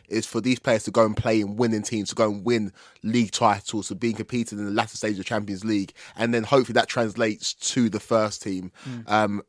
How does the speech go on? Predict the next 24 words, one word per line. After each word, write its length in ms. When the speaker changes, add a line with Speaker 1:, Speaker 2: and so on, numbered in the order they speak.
Speaker 1:
and 180
translates 360
to 60
England 280
winning 140
the 60
major 220
trophy, 300
because 180
we've 100
got 120
the 60
talent 340
there 100
to 120
do 180
it. 160
It's 120
just 100
about 360
the 100
next 340
steps 340
now. 240